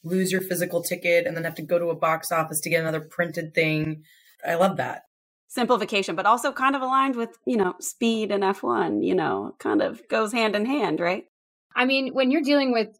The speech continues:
Speaker 3: almost two hundred fifty thousand people, you have to have the most streamlined experience. And I mean, even just thinking about the logistics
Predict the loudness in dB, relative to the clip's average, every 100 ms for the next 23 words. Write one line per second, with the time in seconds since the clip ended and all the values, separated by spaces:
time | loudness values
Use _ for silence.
0 | _ 2 4 2 0 -2 0 -2 -4 -8
1 | -10 -6 -6 -6 -8 -10 -2 0 0 -4
2 | _ _ -4 0 2 2 0 0 0 0
3 | -6 -6 -8 -6 -6 -6 -10 -14 -12 -10
4 | -10 -12 -14 -16 -4 2 2 0 -8 _
5 | _ _ -6 -2 0 0 -2 -2 0 2
6 | 2 4 2 2 -2 0 0 2 0 0
7 | -4 -4 -6 -8 -10 -18